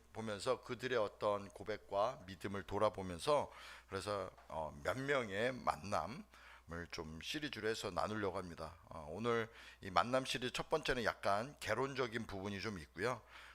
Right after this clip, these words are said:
그래서 처음에, 어, 왜 우리가 예수님을 만나야 하는가에 대한 부분을 우리가 좀 생각하면서 여기 계신 우리 모든 분들이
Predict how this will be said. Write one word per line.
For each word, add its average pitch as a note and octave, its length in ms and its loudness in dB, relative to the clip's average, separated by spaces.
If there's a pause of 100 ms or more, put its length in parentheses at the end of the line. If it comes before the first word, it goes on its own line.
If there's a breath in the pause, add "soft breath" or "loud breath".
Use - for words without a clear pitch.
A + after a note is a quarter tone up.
그래서 F2+ 240 -4
처음에, C3+ 600 6 (300 loud breath)
어, F2 400 -2 (360)
왜 C#3 200 10
우리가 C3+ 420 6
예수님을 E3 500 6
만나야 D3 460 8
하는가에 C#3 480 6
대한 A2 220 4
부분을 G2+ 540 0 (180 soft breath)
우리가 G2+ 240 -2
좀 G2 160 -12
생각하면서 D#3 880 4 (280 loud breath)
여기 A#2 140 2
계신 C#3+ 200 0
우리 C3+ 140 2
모든 G#3 500 8
분들이 C#3+ 580 4